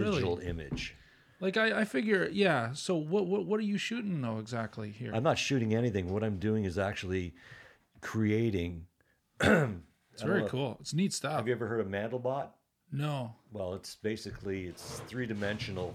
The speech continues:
Speaker 1: fractals. And these are fractals as well. So it's almost like, <clears throat> it's, it's, it's
Speaker 2: Hmm.
Speaker 1: almost like A I in a way,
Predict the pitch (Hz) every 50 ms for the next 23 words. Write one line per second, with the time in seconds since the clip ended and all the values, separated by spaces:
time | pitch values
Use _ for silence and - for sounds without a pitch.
0 | - - - 104 101 95 95 98 - - - 95 87 78 80 - - - - -
1 | - _ _ - - - - - - - 107 107 123 110 107 98 - - - 107
2 | 95 90 85 80 - - 90 85 76 78 82 78 76 80 92 90 90 90 80 76
3 | 71 - - - 98 90 87 - - - - - - - - - 131 127 - 202
4 | 202 208 208 190 - - 151 131 127 127 - - - 170 196 214 165 127 113 -
5 | - _ _ _ _ _ _ _ _ _ _ - - _ _ _ _ _ _ _
6 | _ _ _ _ _ _ _ _ _ _ _ _ _ _ _ _ _ _ _ _
7 | - - - - - - - 175 - - - - - _ _ _ _ _ - -
8 | 190 208 185 180 196 208 208 - - 180 160 - - 151 147 143 139 127 120 120
9 | 120 120 117 113 101 90 90 82 78 85 85 82 90 107 127 156 180 165